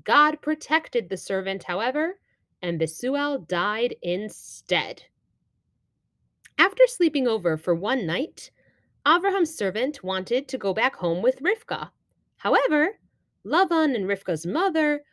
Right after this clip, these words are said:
wanted her to stay at home for ten months or a year before she left, so that she could prepare her trousseau, which is her bridal clothing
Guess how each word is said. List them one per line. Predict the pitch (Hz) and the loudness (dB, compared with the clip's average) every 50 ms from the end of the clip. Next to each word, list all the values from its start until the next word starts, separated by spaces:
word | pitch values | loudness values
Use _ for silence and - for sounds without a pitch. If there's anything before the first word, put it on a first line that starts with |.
| _ _ _ - | _ _ _ -4
wanted | 233 302 359 370 359 370 - | -2 -2 0 -2 -2 -4 -4
her | 330 370 370 | -2 -2 -2
to | 381 | -2
stay | - - - - - 453 480 415 330 | -4 -6 -8 -4 -2 0 0 0 0
at | 277 269 | -2 -4
home | 262 - 339 415 427 381 247 208 | -6 -6 -4 -2 0 0 -2 -2
for | - - 226 | -6 -8 -10
ten | 220 - - 294 311 320 | -10 -6 -4 -2 0 0
months | 330 392 453 359 - - - - - - - | 0 -2 -2 -4 -4 -6 -10 -18 -12 -8 -4
or | 208 214 214 | -2 -2 -2
a | 208 | -2
year | 208 180 190 269 392 415 277 190 170 | -4 -2 -2 -2 0 0 0 -2 -2
before | - - - - 196 196 | -4 -6 -6 -4 -4 -4
she | 190 - 269 277 | -4 -4 -4 -4
left, | 320 381 339 - - - _ _ - - _ _ _ _ _ - | -2 -2 -2 -4 -6 -12 _ _ -20 -20 _ _ _ _ _ -16
so | - - - | -12 -6 0
that | 277 277 262 | 0 0 0
she | - - 247 | 0 -4 -6
could | - 247 214 | -2 -2 -2
prepare | - 202 - 220 240 220 | -2 -2 -4 -2 -4 -2
her | 190 196 | 0 -2
trousseau, | 170 - - 185 160 - - - 170 170 170 190 247 330 381 _ _ _ _ _ _ | -2 -2 -4 -8 -8 -6 -2 0 0 2 2 0 0 -2 -4 _ _ _ _ _ _
which | - 202 202 - | -4 -4 -2 0
is | 220 208 - | 0 0 0
her | - 214 202 | 0 -2 -2
bridal | 170 156 175 180 208 285 330 285 214 175 170 | -2 0 0 0 0 0 0 0 0 0 0
clothing | - - 185 170 165 160 160 180 196 233 269 277 | -2 0 2 2 2 2 0 0 -2 -2 -4 -4